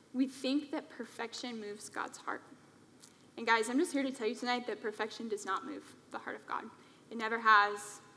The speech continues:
it never will. We will not ever measure, measure up to the standard of perfection that Jesus was. But the good news is we don't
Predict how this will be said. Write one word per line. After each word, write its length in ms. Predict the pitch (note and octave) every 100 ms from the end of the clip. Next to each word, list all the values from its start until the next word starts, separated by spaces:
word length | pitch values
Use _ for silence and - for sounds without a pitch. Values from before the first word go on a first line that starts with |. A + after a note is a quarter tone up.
| -
it 120 | A3
never 240 | - -
will. 220 | - - A#3 - - - - - - - -
We 420 | A3+ A#3 A#3+ A#3+ - -
will 200 | A3+ G#3+
not 220 | A3+ A3 G#3
ever 300 | G3+ G#3 G3+ G3 -
measure, 480 | G#3 G#3 G3+ G#3 - -
measure 360 | A#3+ A3+ A3+
up 260 | A3 G3 -
to 160 | - A3 G#3
the 80 |
standard 420 | G#3 - G#3+ G#3 G3+
of 100 | -
perfection 680 | G#3 - F3+ - - - G#3+ - - -
that 120 | -
Jesus 340 | B3 B3 F#3
was. 280 | - - - - - - - -
But 100 | C4
the 60 |
good 100 | C4
news 220 | C#4 C#4
is 180 | B3 A#3 - - -
we 160 | A3 G#3+
don't 260 | G3+ G3+